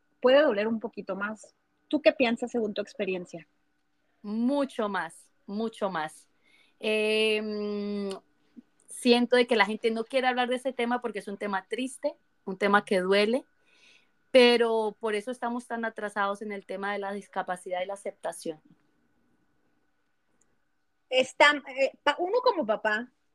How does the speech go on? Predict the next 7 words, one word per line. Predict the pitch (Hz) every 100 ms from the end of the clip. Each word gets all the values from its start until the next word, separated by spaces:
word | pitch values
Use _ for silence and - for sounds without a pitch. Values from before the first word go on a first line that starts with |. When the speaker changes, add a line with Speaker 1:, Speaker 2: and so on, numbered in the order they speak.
| _ _ _ _ _
Speaker 1:
es | 254 233
muy | 233
difícil | 233 233 254 269 247 185 - _ _ _
el | - 247 240
aceptar, | 220 220 - 226 226 220 -
el | 214
hablar. | 185 185 175